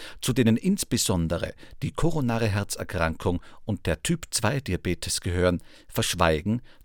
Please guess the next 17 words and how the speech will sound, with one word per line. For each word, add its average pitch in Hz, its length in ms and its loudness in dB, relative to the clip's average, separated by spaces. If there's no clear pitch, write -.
dass - 180 2
diese 180 240 0
Erkrankungen 90 720 -4
fast - 340 -2
vollständig 98 760 0
durch - 180 -6
vegane 98 380 0
Ernährung 98 480 0
vermeidbar 95 680 2
und 139 260 4
sogar 139 480 -2
heilbar 107 460 -2
sind - 420 -4
und 127 160 4
stattdessen 101 600 2
lieber 131 420 0
teure, 98 460 4